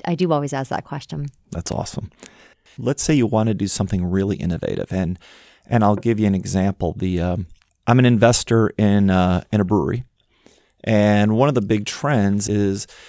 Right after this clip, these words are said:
Speaker 2: hard seltzer. And if we would have tried to test it, our customer wouldn't have said,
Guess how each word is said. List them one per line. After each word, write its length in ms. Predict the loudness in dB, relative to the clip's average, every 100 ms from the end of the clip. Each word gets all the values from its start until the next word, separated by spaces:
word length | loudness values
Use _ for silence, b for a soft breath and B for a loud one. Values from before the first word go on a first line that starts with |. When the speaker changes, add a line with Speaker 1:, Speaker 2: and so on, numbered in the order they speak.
| -12
Speaker 2:
hard 340 | 0 2 2
seltzer. 640 | 2 0 0 -6 -10 -12 _ _ 0
And 640 | 4 4 4 4 2 -2 -10 _ _ _ _ _
if 180 | -2 2
we 120 | 0
would 340 | 0 2 4 4
have 180 | 0
tried 440 | -6 -2 0 0 -2
to 100 | -4
test 720 | -2 2 2 2 -4 -6 -8
it, 180 | -8 -10 _ _ _ _ _ _ _ _ _ _
our 140 | -4 -4
customer 640 | -6 -4 -4 -4 -4 -2
wouldn't 320 | 0 0 0
have 140 | -2 -2
said, 480 | 0 2 2 0